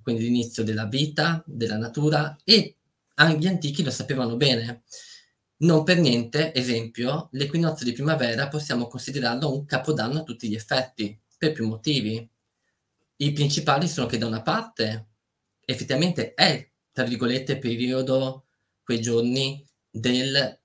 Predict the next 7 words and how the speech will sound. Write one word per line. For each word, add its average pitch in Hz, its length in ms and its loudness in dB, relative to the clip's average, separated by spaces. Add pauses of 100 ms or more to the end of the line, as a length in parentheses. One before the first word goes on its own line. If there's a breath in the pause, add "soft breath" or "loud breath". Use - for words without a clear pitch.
(340)
capodanno 131 1000 -2 (420)
astrologico, 113 1200 -2 (380)
perché 117 240 -2
inizia 131 360 0
il 175 60 0
segno 117 360 -2
dell'Ariete, 110 800 -4